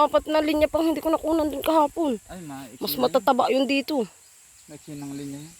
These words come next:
Speaker 1: Ah, sa bagay.
Speaker 2: Yun. Matinor po muna. Oh,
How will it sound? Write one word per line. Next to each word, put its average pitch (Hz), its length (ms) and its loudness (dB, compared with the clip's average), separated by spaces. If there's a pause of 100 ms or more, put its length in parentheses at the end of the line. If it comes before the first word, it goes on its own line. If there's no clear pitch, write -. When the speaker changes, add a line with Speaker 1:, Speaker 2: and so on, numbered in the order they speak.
Speaker 1:
Ah, 185 80 -12
sa - 160 -14
bagay. 180 400 -10 (760)
Speaker 2:
Yun. 180 160 -12 (1200)
Matinor 147 420 -12
po 151 160 -14
muna. 156 240 -12 (840)
Oh, 143 100 -10